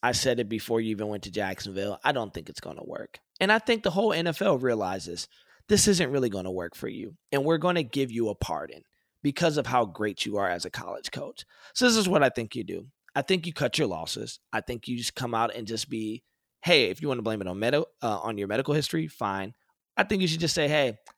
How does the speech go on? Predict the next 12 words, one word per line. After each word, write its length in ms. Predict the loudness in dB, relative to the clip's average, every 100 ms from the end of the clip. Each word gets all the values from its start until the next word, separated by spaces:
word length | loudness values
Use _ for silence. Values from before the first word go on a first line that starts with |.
| _ _ _ 2
I'm 260 | 2 4
not, 240 | 2 2 0
this 180 | -2 2
isn't 200 | 2 2
what 100 | 2
I 60 | 0
thought 220 | 0 -4
it 80 | -4
was 140 | -6
gonna 260 | -8 -12 -12
be. 260 | -12 -14 -16 _ _ _ -6 -4
And 360 | 0 2 2 -2